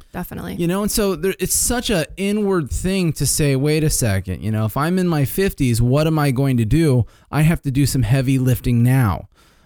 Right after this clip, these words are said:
Speaker 2: Um,
Speaker 1: Yeah, maybe
Speaker 2: you know.
Speaker 1: you need to reinvent yourself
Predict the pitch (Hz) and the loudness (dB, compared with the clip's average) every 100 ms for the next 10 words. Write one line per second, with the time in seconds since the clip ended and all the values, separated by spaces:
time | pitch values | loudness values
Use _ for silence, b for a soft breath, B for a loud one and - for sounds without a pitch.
0 | b 104 120 120 110 101 98 _ _ - | b 0 4 4 4 0 -4 _ _ -6
1 | 247 339 254 190 220 247 254 254 247 247 | -2 -2 -2 -2 0 0 0 0 0 -2
2 | 233 233 233 240 214 226 233 226 - 190 | -4 -2 -2 -2 -2 -4 -4 -4 -4 -4
3 | 175 175 | -4 -8